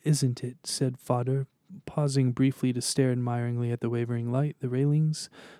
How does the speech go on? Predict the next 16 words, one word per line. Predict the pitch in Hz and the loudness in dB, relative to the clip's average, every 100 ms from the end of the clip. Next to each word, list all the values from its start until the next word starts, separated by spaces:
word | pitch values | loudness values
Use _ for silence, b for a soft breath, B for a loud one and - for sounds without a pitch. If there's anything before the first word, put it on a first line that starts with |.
| B | B
the | - | -4
stonework | - 143 139 139 139 | 2 6 6 4 2
and | 135 123 | -2 -4
statue | - 127 123 - 127 | -2 -2 -2 -4 -4
draped | 123 127 - | -2 -2 -2
in | 120 | -8
snow. | - - 127 120 139 _ b b b b b b _ | -6 -4 -2 -2 -6 _ b b b b b b _
And | 151 | 2
then | 156 | 4
the | 151 | 6
next | 160 - 131 | 4 2 0
line | 127 123 | 0 0
says, | - 123 120 123 - _ | 0 -2 -2 -4 -12 _
"Sort | - - 175 175 | -4 2 6 6
of | 135 123 | 6 2
desolate," | 151 151 - 120 - - | 2 2 0 -4 -6 -20